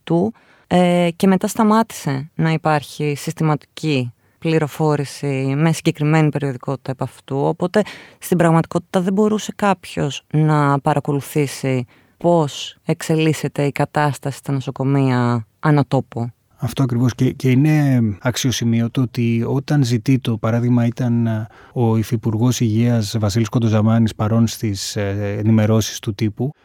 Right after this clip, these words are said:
Speaker 2: ε, κάθε φορά που του ζητήθηκε έδωσε τα στοιχεία αυτά. Ε, επομένως, ε, ήταν κάτι που είχε μπροστά του σε μια εκτύπωση, άρα θα ήταν πολύ απλό να περιλαμβάνονται αυτά τα δεδομένα στην έκθεση.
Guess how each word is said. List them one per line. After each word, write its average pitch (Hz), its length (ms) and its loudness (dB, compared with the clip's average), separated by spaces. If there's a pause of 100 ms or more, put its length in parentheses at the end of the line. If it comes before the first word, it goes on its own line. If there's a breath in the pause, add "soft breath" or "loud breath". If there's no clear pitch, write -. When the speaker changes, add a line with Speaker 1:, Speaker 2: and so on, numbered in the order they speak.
(120)
Speaker 2:
ε, 131 200 -4
κάθε 165 200 0
φορά 156 260 4
που 127 200 0
του 120 120 -4
ζητήθηκε 139 600 0 (140)
έδωσε 156 260 4
τα 110 100 -2
στοιχεία 104 360 -4
αυτά. 98 420 -6 (100)
Ε, 147 120 -8
επομένως, 165 680 -2
ε, 135 160 -6 (100)
ήταν 139 220 -4
κάτι 139 200 -4
που 143 100 0
είχε 139 160 0
μπροστά 127 300 2
του 110 80 -4
σε - 160 -8
μια 117 120 2
εκτύπωση, 110 520 -2
άρα 147 140 0
θα - 100 -6
ήταν 160 200 0
πολύ 143 260 2
απλό 151 260 0
να 160 260 0
περιλαμβάνονται 131 520 0
αυτά 147 140 -4
τα 135 80 -2
δεδομένα 131 380 2
στην 127 180 0
έκθεση. 123 580 -2